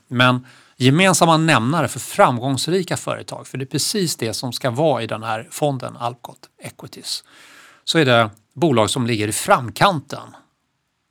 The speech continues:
inom respektive tema. Och det är det, därför det är så oerhört roligt nu att gå igenom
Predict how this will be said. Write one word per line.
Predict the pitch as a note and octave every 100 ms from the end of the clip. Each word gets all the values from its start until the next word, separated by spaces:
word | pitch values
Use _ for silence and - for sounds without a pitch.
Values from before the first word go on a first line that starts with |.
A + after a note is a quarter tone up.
| _ _
inom | G#3 D#3 B2 A#2+
respektive | A#2 - - - B2+ B2
tema. | - C3+ C#3+ B2 - - _ _ _ _ - _ _ _ _
Och | A2+
det |
är | A#2+
det, | C3+ C#3+ -
därför | C#3 A#2+ B2+
det |
är |
så | - -
oerhört | - C#3 B2 B2 B2+
roligt | C3+ B2+ D3+
nu | G#2+ G2+
att | F#2+
gå | - A2
igenom | A2 D#3 A2+ G#2 G#2